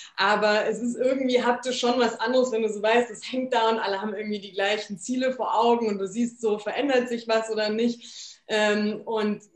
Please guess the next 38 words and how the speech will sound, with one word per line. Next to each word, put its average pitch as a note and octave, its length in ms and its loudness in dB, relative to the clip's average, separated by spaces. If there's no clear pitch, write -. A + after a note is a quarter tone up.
als G3+ 180 -4
wenn A3+ 160 6
ich A3+ 80 0
hier A#3 160 0
einen, A3 240 2
ich - 120 -6
meine, G#3 240 -2
wir F#3+ 100 2
wissen G3 220 -10
alle, A3 200 0
wie G#3 100 -6
viele G3 180 -8
Tabs B3+ 300 -2
wir G3+ 120 -2
am G3 80 -4
Tag G3+ 240 0
so G3+ 120 -2
aufhaben, G#3+ 680 0
ja, G#3+ 160 2
und A3 100 -2
dann G3+ 140 -2
verschwindet A#3+ 520 -4
das A3 140 -2
dann G#3+ 180 -2
doch A3+ 200 -4
auch A3 180 -6
wieder A3 220 -2
ein, G3+ 220 -4
ja, F#3+ 260 -2
guckst - 220 -16
mal G3 160 -4
drauf, G3+ 320 -2
aber G#3 100 -4
es G3 100 -8
hat A#3 140 -2
nicht B3+ 160 -6
die A3 80 -8
gleiche A3+ 440 0